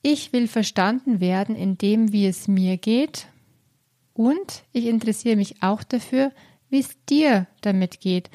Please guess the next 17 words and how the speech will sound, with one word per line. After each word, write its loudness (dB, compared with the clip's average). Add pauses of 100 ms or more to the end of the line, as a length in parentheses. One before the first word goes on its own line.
(220)
und -4
ob -2
du 2
mich 2
auch 0
so -4
verstanden 0
hast, -4
wie -2
ich -4
das -8
gerne 0
möchte. -4 (1600)
Ich -10
interessiere 0
mich 2
also -2